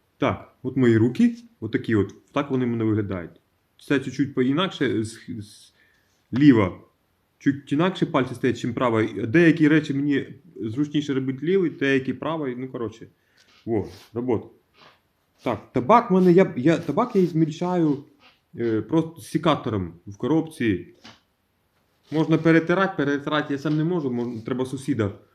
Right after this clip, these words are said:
попросити, в мене тут два кілограма є, е, лапши, то треба, щоб він перетер, бо я її довго ріжу секатором і змільчаю. Во. Ще раз показую, машинка на досці, просто досточка приклеєна, да і все.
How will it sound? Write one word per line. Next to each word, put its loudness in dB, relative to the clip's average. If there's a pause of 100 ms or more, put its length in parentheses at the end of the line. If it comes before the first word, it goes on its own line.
(220)
попросити, -6
в -14
мене -2
тут -8
два -2
кілограма -2
є, 0
е, 0
лапши, 0
то -14
треба, -6 (140)
щоб -10
він -4
перетер, -2
бо -6
я 0
її 0
довго 0
ріжу -2
секатором -14
і -12
змільчаю. -14 (600)
Во. 0 (1400)
Ще 2
раз 0
показую, 0
машинка -2 (1400)
на 0
досці, 4
просто 0
досточка 0
приклеєна, 4
да -2
і 2
все. -8